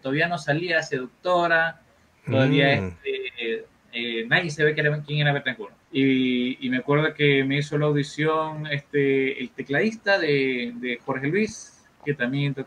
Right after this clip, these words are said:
Speaker 1: iba a tocar con Betancourt. Bueno, entonces hice la audición, me acuerdo, tocó un blues, hice, ¡guay! Hice todos mis solos de Guitar Hero y, y me dice, "Mejor quédate para acá, para la banda de Jorge Luis".
Speaker 2: Oh, ¿ya?
Speaker 1: Yo,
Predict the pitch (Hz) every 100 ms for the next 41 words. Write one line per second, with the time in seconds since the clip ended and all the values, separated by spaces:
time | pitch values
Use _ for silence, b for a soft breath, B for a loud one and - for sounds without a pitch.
0 | - 139 135 127 135 131 127 123 123 131
1 | 160 123 117 120 135 143 135 123 135 135
2 | 135 160 175 147 - 139 135 127 127 156
3 | 190 175 165 220 262 269 277 277 - 147
4 | - 139 135 147 143 143 - _ b _
5 | - 135 143 139 160 208 180 143 117 107
6 | - _ _ _ _ - 135 131 120 120
7 | 135 135 131 139 147 175 175 180 175 151
8 | - 175 131 123 139 127 110 101 - -
9 | _ _ - - - 113 127 120 98 107
10 | 226 - _ _ _ _ - -